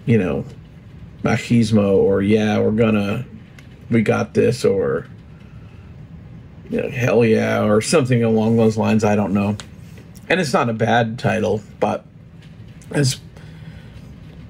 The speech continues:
we started working on it, and I, I noticed the word Octoberland came up a couple times, and it just, uh, I remember, uh,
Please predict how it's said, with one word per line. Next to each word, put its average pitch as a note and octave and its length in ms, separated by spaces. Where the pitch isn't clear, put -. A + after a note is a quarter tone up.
we A#2+ 140
started G#2+ 260
working A#2+ 340
on G#2+ 180
it, - 140
and A2+ 140
I, A2+ 300
I A#2+ 120
noticed A#2 440
the A#2 80
word A#2 220
Octoberland A2 840
came A2 240
up G#2 160
a G#2 60
couple G#2+ 360
times, G#2+ 720
and F#2+ 300
it A#2 60
just, A#2+ 380
uh, - 280
I B2+ 40
remember, A2+ 960
uh, - 280